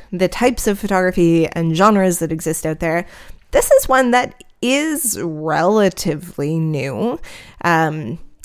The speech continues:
it's been most popularized in, I would say, the last, like, decade or two, when digital cameras have been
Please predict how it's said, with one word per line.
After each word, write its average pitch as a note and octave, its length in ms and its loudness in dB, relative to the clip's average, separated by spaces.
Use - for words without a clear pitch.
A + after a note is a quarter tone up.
it's G#3+ 200 2
been A#3 380 2
most E3+ 440 0
popularized - 1120 -6
in, E3 300 0
I D3 180 -4
would - 140 -8
say, D3+ 140 -6
the B2+ 100 -6
last, - 460 -8
like, - 200 -10
decade F#3+ 560 -2
or G#3+ 160 -2
two, C#4+ 480 -4
when E3 280 -4
digital D3 520 -6
cameras C3+ 480 -10
have - 240 -12
been C#3+ 360 -6